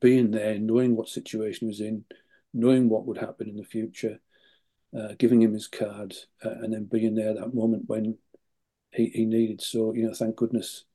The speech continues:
for that. But yeah, great insights and a different kind of experience to a lot of other people we've had on the show. And that, again, is an important point, that it's a personal experience. It's a unique experience. Not everybody goes through the same experience,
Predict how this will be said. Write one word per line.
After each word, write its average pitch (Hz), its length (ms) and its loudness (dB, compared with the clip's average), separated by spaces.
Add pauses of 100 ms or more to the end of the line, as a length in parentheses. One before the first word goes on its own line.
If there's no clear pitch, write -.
(340)
for 110 80 -6
that. 113 260 2
But 117 100 0
yeah, 117 280 6
great 123 320 4
insights 113 800 -2
and 110 300 -2 (580)
a 117 80 -10 (140)
different 131 440 2
kind 117 260 0
of 110 60 0
experience 110 680 -4
to 107 200 -4
a 107 60 -2
lot 110 180 2
of 104 140 -2 (320)
other 113 140 0
people 120 340 4
we've 107 100 -6
had 110 140 4
on 110 100 0
the 104 60 -6
show. 107 500 -4
And 110 160 -2
that, 110 140 -4
again, 113 340 -2
is 101 120 -8
an 104 80 -8
important 110 540 -4
point, 113 280 -4
that 113 100 -4
it's - 120 -8
a 113 40 -2
personal 110 640 -4
experience. 107 640 -2
It's 113 140 -10
a 113 60 -6
unique 110 400 -2
experience. 107 680 -4
Not - 140 -6
everybody 110 360 0
goes 107 280 -4
through 110 140 -2
the 104 100 -4
same 107 280 -4
experience, 98 640 -4